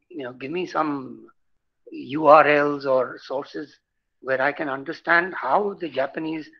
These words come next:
economy recovered. Because, you know, their vector was different from that of Europe.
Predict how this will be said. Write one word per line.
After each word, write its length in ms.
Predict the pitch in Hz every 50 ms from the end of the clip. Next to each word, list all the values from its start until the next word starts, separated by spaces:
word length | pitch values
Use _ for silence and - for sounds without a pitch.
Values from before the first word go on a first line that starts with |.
| _ _ _ _ _ _ _ _ _ -
economy 600 | 139 127 - 131 147 156 151 151 156 156 147 143
recovered. 580 | 113 110 - - 135 135 156 147 120 98 - - _ _ _ _ _ _ - -
Because, 280 | 180 190 220 214 208
you 60 | 214
know, 140 | 254 262 220
their 420 | 147 147 180 208 233 240 185 156 160 175 - 277 123
vector 500 | 120 131 156 - - - - 226 240 220
was 220 | 208 208 190 147
different 480 | - - 156 151 - - 220 226 208 214
from 280 | - 180 175 180 170 143
that 240 | 139 143 151 -
of 120 | 170 151 139 - _ _ _ _ _ _
Europe. 420 | 123 120 127 139 127 107 92 -